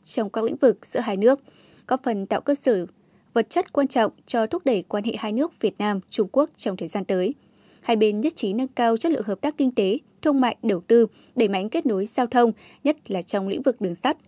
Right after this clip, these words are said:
đường bộ, hạ tầng cửa khẩu, nâng cao hiệu suất thông quan, duy trì giao thương thông suốt, bảo đảm chuỗi sản xuất và chuỗi cung ứng. Phía Trung Quốc khẳng định sẽ tăng cường nhập khẩu hàng hóa của Việt Nam,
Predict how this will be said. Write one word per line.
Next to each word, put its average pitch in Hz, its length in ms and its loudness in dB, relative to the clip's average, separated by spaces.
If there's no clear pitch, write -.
đường 202 200 0
bộ, 208 220 2
hạ - 140 -2
tầng 202 260 -2
cửa 214 140 0
khẩu, 196 300 2
nâng 277 120 4
cao 277 340 0
hiệu 254 100 2
suất - 220 -2
thông 240 160 -2
quan, 233 240 4
duy 302 160 4
trì 214 280 -2
giao 277 160 0
thương 262 220 0
thông 226 180 -4
suốt, 320 240 2
bảo 226 140 2
đảm 196 240 0
chuỗi 226 180 0
sản 226 180 -4
xuất - 360 -6
và 190 140 -2
chuỗi - 200 -6
cung 247 160 -4
ứng. 202 220 0
Phía 190 180 2
Trung 214 200 -4
Quốc 294 180 2
khẳng 196 180 -4
định 196 160 2
sẽ 269 140 0
tăng 269 140 0
cường 202 300 0
nhập 202 160 -2
khẩu 202 180 2
hàng 190 140 -6
hóa 190 300 -4
của 285 80 2
Việt - 220 -6
Nam, 220 200 4